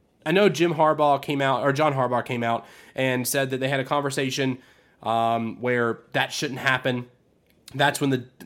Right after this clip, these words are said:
tweet was deleted. I'm not sure if that happened before or after that conversation where the tweet was deleted, but John just said he shouldn't be doing that. He shouldn't be going on Twitter right after a loss to say those things, to even have the chance,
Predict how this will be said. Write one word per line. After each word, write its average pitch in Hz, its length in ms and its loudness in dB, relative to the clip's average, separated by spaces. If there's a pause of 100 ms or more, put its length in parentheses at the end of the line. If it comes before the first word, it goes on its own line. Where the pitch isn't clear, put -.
(160)
tweet 147 280 -4
was 127 140 -6
deleted. 131 280 -2
I'm 135 80 -2
not 175 120 -2
sure 160 120 0
if 131 80 -4
that 131 120 -6
happened 131 320 -4
before 123 300 -4
or - 20 -8
after 117 400 -4
that 110 160 -6
conversation 120 540 -4
where 113 100 -6
the 113 60 -12
tweet 117 200 -8
was 110 120 -10
deleted, 117 380 -6 (440)
but 127 340 0 (880)
John 135 220 2
just 131 140 -2
said 117 260 0
he 139 160 -8
shouldn't 151 200 -4
be 147 60 -2
doing 147 200 2
that. 113 100 -4
He 117 80 -12
shouldn't 180 180 -2
be 160 60 2
going 160 160 0
on 139 100 0
Twitter 127 460 0
right 135 220 -2
after 139 200 -4
a 120 60 0
loss 120 560 0 (580)
to 127 720 -2 (760)
say 185 220 2
those 131 220 2
things, 113 240 -6
to 190 80 0
even 170 200 0
have 165 420 -2
the 147 100 0
chance, - 720 -4